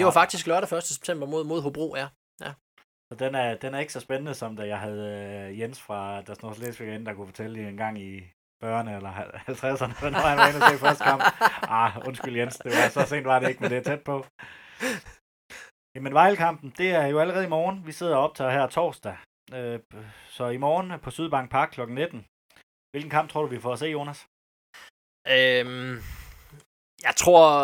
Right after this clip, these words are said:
Speaker 1: jeg tror ikke, man skal forvente, øh, nogen, øh, nogen fire to kamp. Øh, jeg tror, Vejle kommer og stiller sig meget, meget stille og roligt, øh, med et meget stille og roligt udgangspunkt. Og jeg tror, det bliver få mål.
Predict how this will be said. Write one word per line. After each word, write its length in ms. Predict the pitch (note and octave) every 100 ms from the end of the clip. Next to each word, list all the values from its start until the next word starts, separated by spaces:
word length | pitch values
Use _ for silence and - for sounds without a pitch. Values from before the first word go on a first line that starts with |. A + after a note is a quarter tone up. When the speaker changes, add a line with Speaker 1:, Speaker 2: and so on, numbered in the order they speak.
| C3+ B2+ B2
Speaker 1:
jeg 200 | C3+ D3
tror 560 | - E3+ C3+ C3 B2
ikke, 200 | B2+ F3
man 120 | F#3 -
skal 180 | E3+
forvente, 440 | D3+ D3+ F3+ D3+ C3+
øh, 720 | C3 C3 B2+ B2+ - - D3
nogen, 420 | D3+ D#3 E3 D#3
øh, 380 | C3 B2 B2+ C3
nogen 200 | D3 D3+
fire 280 | - E3 E3+
to 200 | E3+ D3
kamp. 280 | C3 B2 - - _ _ - - - _ C#3
Øh, 320 | B2 B2 B2+
jeg 100 | C#3
tror, 240 | - D3+ C#3 A#2 A2 A2+ _ -
Vejle 300 | C3+ D3 D3
kommer 540 | D3 C#3+ A#2+ A#2+ F#3 _ _ _ _ _ _
og 100 | C3
stiller 260 | - C#3+ C#3
sig 140 | D3
meget, 520 | C3+ C3 C3 C3+ D3+
meget 200 | C#3 C3
stille 220 | - D3+ C3+
og 80 |
roligt, 320 | C3 C#3 C3 C3+
øh, 500 | B2+ B2+ B2+ C3+ C3+ C#3 C3+ C3+ C3+
med 100 | C#3+
et 60 | C#3
meget 200 | D#3+ E3
stille 200 | D3+ C3
og 60 |
roligt 200 | C#3+ C3+
udgangspunkt. 540 | C3+ C3 - B2 B2 - _ _ - - - - - _ _ _ -
Og 60 | B2
jeg 80 | A#2+
tror, 160 | D3+
det 100 | C#3+
bliver 120 | C3+ B2+
få 180 | A3+
mål. 400 | G3 G3 D3+ A#2+